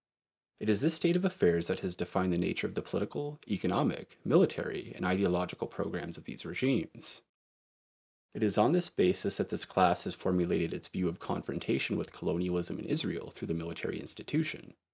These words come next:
For it realizes that the popular liberation war means that its right to the position of leadership is contingent upon its willingness to sacrifice all its privileges and follow the same living pattern as the commandos of today.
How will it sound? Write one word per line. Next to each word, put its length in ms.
For 160
it 100
realizes 500
that 100
the 60
popular 560
liberation 640
war 400
means 280
that 140
its 200
right 220
to 100
the 80
position 400
of 140
leadership 440
is 80
contingent 560
upon 360
its 160
willingness 360
to 120
sacrifice 600
all 220
its 100
privileges 640
and 100
follow 240
the 120
same 280
living 220
pattern 400
as 160
the 80
commandos 460
of 100
today. 460